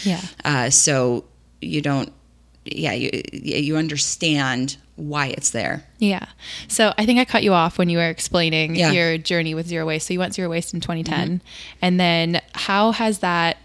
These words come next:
Speaker 1: evolved over the years? I guess that's kind of a broad question, but
Speaker 2: Mm-hmm.
Speaker 1: how, um,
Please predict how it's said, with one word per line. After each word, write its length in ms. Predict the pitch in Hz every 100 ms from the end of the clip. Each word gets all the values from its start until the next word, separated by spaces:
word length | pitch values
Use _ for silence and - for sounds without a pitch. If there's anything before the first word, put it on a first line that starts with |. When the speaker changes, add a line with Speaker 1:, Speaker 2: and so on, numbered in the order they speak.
| _
Speaker 1:
evolved 840 | 185 160 160 156 156 - - - - - _ _ _
over 200 | 170 165
the 100 | 156
years? 640 | 156 156 - - 190 - - _ _
I 60 | 160
guess 380 | - - - -
that's 160 | 175 -
kind 160 | 151
of 60 | 143
a 60 | 156
broad 240 | - -
question, 360 | - - 160 170
but 200 | 175 196
Speaker 2:
Mm-hmm. 40 | 185
Speaker 1:
how, 380 | 180 185 185 - - - - -
um, 440 | 175 160 160 151